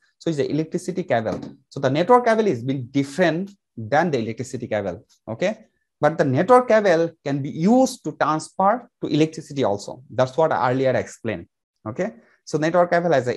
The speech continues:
uh, you know, eight pair and actually four used for the data and four is ideal, or the other four can be used for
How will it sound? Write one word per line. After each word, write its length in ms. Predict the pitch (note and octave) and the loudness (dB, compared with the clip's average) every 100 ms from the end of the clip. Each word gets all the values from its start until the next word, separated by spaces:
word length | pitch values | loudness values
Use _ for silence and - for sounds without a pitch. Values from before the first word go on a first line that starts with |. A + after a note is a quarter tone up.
| - | -2
uh, 140 | B2+ A#2+ | 0 0
you 80 | |
know, 140 | B2+ C3+ | -2 -4
eight 300 | D#3 F3+ F3+ | -2 -2 0
pair 280 | E3 F3 F3 | 2 4 4
and 120 | C#3 | 2
actually 240 | C3 E3 D#3 - | -2 -6 -8 -2
four 160 | D#3+ | 0
used 280 | D3+ C#3+ C#3+ | 0 -4 -4
for 160 | B2 G#2+ | -4 -2
the 320 | G2 F#2+ F#2 | -2 -2 0
data 440 | B2 D#3 A3 C#4+ E4+ _ _ | 2 2 2 0 -4 _ _
and 200 | B2 A2+ | -6 -6
four 240 | - F3 E3+ | 0 2 2
is 160 | A2+ - | -2 -2
ideal, 540 | C3 D#3 F3 A3 D4 - | 2 4 6 4 4 0
or 480 | - A3 G#3 F#3 - | 4 8 6 4 -2
the 120 | - C3 | -2 0
other 200 | D3 D#3 | 0 -2
four 240 | - D#3 | -2 -4
can 220 | D3+ A2 | -4 -6
be 80 | G#2+ | -4
used 280 | B2 D3+ - | -6 -8 -8
for 260 | B2+ G3+ | -6 -6